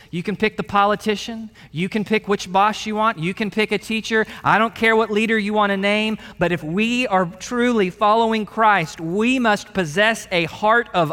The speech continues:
honest care for our leaders that drives how we pray,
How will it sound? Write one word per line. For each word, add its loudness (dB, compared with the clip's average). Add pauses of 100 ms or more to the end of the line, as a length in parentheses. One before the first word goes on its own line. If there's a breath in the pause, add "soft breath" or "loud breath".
(260)
honest 0 (340 loud breath)
care 0 (1080 soft breath)
for 0
our 4
leaders 0
that -2
drives 0
how -4
we -8
pray, -12